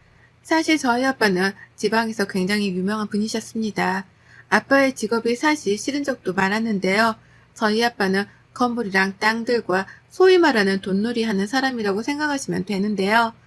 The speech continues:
사채업자까지는 아니더라도 이자를 받는 형태로 사업을 하신 분이셨어요.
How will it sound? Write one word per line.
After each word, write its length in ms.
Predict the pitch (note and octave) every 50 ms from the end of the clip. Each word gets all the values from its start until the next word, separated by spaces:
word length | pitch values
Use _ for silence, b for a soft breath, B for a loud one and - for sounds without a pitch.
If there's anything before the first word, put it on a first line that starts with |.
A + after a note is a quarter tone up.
| b b b b b b b b b b
사채업자까지는 1040 | b - F#4 F#4 F4+ - G4 F#4 E4+ D#4+ - C#4+ C#4 - A#3 A3+ G#3+ - G3 G3 F#3+
아니더라도 680 | F#3+ F#3+ G#3 A#3+ B3 - B3 A#3+ G#3+ - F3 F#3 G3 G3 b b b _
이자를 340 | - A#3 A3+ C#4 B3+ A#3 A3+
받는 320 | - G#3 F#3+ F#3+ G#3 A3
형태로 440 | C4 C4+ C4+ - - A#3 F#3+ F#3+ G#3
사업을 320 | A3 D4+ D4 D4+ D4 C4+ C#4
하신 240 | C4+ C4+ A#3 G#3
분이셨어요. 800 | G3 - G3+ A#3 B3+ D4+ C#4+ - - G3+ G3 G#3 A3+ A#3 A#3 G#3+